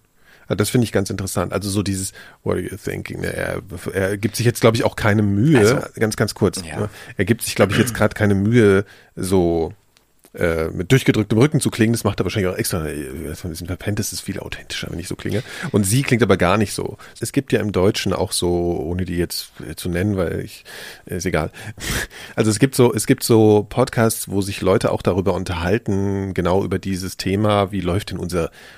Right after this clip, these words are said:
Speaker 1: Unternehmen? Das ist immer so ein bisschen, ne, so, äh, Macher unterhalten sich und so Kram. Und das ist, glaub ich, rela-, also das ist, die sind auf jeden Fall ungeskriptet irgendwie. Natürlich werden die sich auch überlegen, was l-, gebe ich hier preis, so, ne, an Interna und so weiter. Aber,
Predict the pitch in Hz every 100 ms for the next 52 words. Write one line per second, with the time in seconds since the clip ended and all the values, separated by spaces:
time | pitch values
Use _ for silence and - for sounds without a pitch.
0 | _ - - 76 67 69 65 50 - 73
1 | 82 92 87 82 78 80 - 78 76 123
2 | 127 85 73 71 - - - - - -
3 | - 85 - 76 90 82 80 - - 87
4 | 85 - - - - - - _ - -
5 | - - - - _ _ _ _ _ -
6 | 98 104 - 147 117 110 101 107 113 -
7 | 95 92 110 107 110 104 107 113 120 110
8 | 127 123 - 123 - 151 139 123 123 120
9 | 110 - 95 92 90 85 92 87 90 90
10 | 90 - - - 87 87 90 87 90 87
11 | 101 - - - 90 - 98 95 95 92
12 | 90 90 92 - - 104 95 95 - 92
13 | 101 104 90 92 92